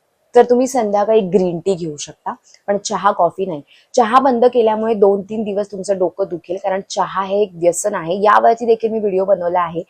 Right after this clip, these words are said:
त्याची लिंक मी डिस्क्रिप्शन बॉक्समध्ये टाकली आहे, तो देखील जाऊन बघा, की चहा एक व्यसन आहे आणि ते बंद केल्यानंतर आपलं तीन दिवस डोकं दुखतं, पण नंतर तुमचं दुखणार नाही.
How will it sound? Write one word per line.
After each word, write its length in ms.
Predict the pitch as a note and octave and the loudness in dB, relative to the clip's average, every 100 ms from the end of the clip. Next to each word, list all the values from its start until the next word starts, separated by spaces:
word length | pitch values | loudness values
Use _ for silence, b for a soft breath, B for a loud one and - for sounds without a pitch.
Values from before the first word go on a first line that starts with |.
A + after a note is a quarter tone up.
| B B B | B B B
त्याची 260 | G3 G#3 G#3+ | 2 2 0
लिंक 200 | A3 A3 | 2 4
मी 80 | |
डिस्क्रिप्शन 540 | G#3 G3 F#3 - A3 A3 | 2 0 -10 -10 -6 0
बॉक्समध्ये 380 | F3+ - G3 G3+ | 0 0 -4 -2
टाकली 300 | F#3 F3+ F#3+ | -4 -4 -4
आहे, 140 | F3+ | -2
तो 120 | F3+ | -4
देखील 380 | F3+ F3+ _ G#3 | -8 -8 _ -8
जाऊन 300 | F#3+ E3+ F#3 | -2 -2 -2
बघा, 220 | E3 D3+ F#3+ B B - | -6 -10 -12 B B -18
की 40 | - | -10
चहा 340 | - A3+ G#3 | 2 2 4
एक 80 | B3+ A3 | 2 2
व्यसन 380 | G#3+ F#3 A#3+ | -2 0 -2
आहे 80 | G#3+ | -2
आणि 160 | F#3+ G3+ | -4 0
ते 80 | G#3+ | -2
बंद 340 | F3+ F#3+ F#3+ | 0 -2 0
केल्यानंतर 500 | A3+ A#3+ A3 G#3+ G#3 | 0 0 0 -4 -2
आपलं 200 | G#3 G#3 | -2 -2
तीन 280 | G#3+ G3+ F#3+ | -6 -8 -8
दिवस 300 | F#3 G3+ E3 | -4 -4 -2
डोकं 320 | F3+ D#3 G#3 | -4 -2 -4
दुखतं, 260 | F#3+ - F3 | -6 -10 -10
पण 200 | - A3+ | -6 -2
नंतर 360 | G#3 F3+ G3 F#3+ | -2 0 -2 -2
तुमचं 320 | G3 E3+ F#3 | -4 -6 -6
दुखणार 340 | E3 - D3+ | -8 -8 -8
नाही. 220 | D#3+ C#3+ | -6 -8